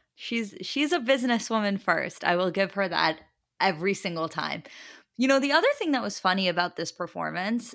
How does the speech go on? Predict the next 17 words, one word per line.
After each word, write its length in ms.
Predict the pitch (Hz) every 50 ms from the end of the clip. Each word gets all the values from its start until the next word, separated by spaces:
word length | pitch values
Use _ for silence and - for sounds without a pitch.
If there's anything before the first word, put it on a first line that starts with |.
| -
in 140 | - 190 175
terms 280 | - 175 180 170 170 160
of 120 | 170 156
the 80 | 165 160
lead 220 | 151 147 147 147
up 140 | 165 170 -
to 180 | - 214 202 202
it 240 | 214 233 254 254 - _ _ _ _ _ _ _ _ _ _ -
is 220 | 233 220 208 -
that 300 | 208 202 202 196 196 - - -
I 60 | 208
felt 320 | 202 - - 254 285 294
like 360 | 320 339 330 330 190 165 -
this 220 | - 202 220 220 -
time 360 | - - 202 185 180 185 185
more 140 | 185 180 175
than 160 | 180 185